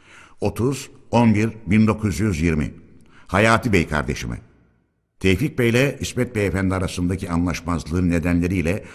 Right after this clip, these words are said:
bu konuda her ikisiyle yaptığım yazışma belgelerini olduğu gibi sunuyorum. Lütfen Paşa Hazretlerine okuyup verilerek yanlış anlayışa meydan bırakılmamasını rica ederim efendim.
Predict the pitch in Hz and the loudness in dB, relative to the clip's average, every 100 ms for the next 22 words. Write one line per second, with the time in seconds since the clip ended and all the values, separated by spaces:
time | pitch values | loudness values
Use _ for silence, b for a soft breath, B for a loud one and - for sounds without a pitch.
0 | B 139 107 113 107 120 110 123 160 131 | B -4 -2 0 2 0 -2 0 0 0
1 | - 104 117 104 101 92 - 87 85 87 | -4 -4 -2 -2 -2 -4 -4 -2 -2 -4
2 | - 120 98 87 85 82 82 104 B - | -4 -4 -2 -2 0 0 0 -2 B -2
3 | 107 95 160 101 92 92 90 78 62 - | 0 2 2 2 -2 -2 0 0 -2 -8
4 | - B B B B B 147 - 123 101 | -18 B B B B B -2 2 -2 0
5 | 104 143 120 90 92 82 90 92 90 - | -2 0 -2 -2 -4 -2 0 2 0 -4
6 | 92 104 98 95 101 95 - B 95 98 | -4 -2 -2 0 0 -2 -8 B -2 0
7 | 143 - 101 95 92 87 98 92 90 90 | 0 -2 -4 -2 -2 -2 -2 -2 0 -2
8 | 90 90 127 110 98 - 101 92 85 110 | 0 -2 0 -2 -2 -4 -4 0 0 2
9 | 98 69 64 60 57 58 55 | 0 0 -4 -4 -6 -8 -8